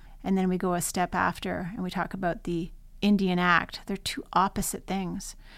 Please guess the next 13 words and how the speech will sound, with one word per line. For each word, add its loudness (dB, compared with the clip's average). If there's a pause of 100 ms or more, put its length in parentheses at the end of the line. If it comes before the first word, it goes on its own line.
(440)
So 10 (960)
the 4
Truth 2
and 8
Reconciliation's 2 (360)
recommendations 0
were 0 (280)
designed 6 (160)
to 0
help 4
institutions 0 (200)
learn 6
this -2